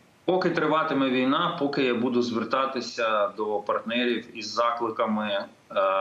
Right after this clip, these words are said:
про пришвидшення і збільшення обсягів допомоги, тому що нам потрібно перемогти. От закінчиться війна, я зможу всім своїм колегам-міністрам сказати: «Дякую,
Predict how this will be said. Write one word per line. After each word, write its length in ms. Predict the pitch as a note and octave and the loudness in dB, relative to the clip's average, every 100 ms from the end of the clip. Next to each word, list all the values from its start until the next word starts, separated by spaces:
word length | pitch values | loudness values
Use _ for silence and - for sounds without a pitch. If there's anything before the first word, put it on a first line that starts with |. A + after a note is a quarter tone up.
| F#2+ - | 0 -2
про 440 | - A2 A2 G#2+ | -2 2 4 2
пришвидшення 1000 | - - G#2+ - A#2 A#2+ - A#2+ A2+ A2 | 0 -2 -4 0 0 0 0 0 2 0
і 120 | G#2+ G2 | -2 -6
збільшення 580 | F#2 A2+ A2 A2+ G2+ | -4 -2 -2 -2 -4
обсягів 580 | G2+ A#2 A2+ A2 G#2+ G#2 | 0 -2 0 -2 -2 -2
допомоги, 600 | A2 - G2+ G#2 A#2+ C3+ - | -2 -2 -2 0 0 0 -6
тому 200 | G2 G#2 | -10 -6
що 180 | - G2 | -6 -2
нам 220 | G#2+ A#2 | -2 -2
потрібно 400 | - G#2 G#2 G2+ | -4 -6 -4 -4
перемогти. 500 | G#2+ G2+ G2+ F2+ - | 0 0 0 -4 -6
От 120 | F#2+ A2 | -6 -4
закінчиться 600 | C#3 E3+ D#3+ D3 D3 C#3 | -2 0 -2 -2 0 0
війна, 400 | C#3 D3 F#3 E3+ | 2 2 2 2
я 360 | A#2+ - B2 G2+ | 2 2 0 2
зможу 320 | A#2+ B2+ A2 | 2 2 0
всім 260 | - B2+ | -2 -2
своїм 240 | A#2+ A2 G2+ | -2 -4 -2
колегам-міністрам 800 | G#2+ A2+ A2 G2 G#2 A#2 G#2 F#2 | 0 2 0 -4 -4 -2 -4 -6
сказати: 460 | - A2 - F#2+ F2 | -2 0 0 -2 -2
«Дякую, 500 | A#2+ D3 E3+ F3 | 0 2 2 2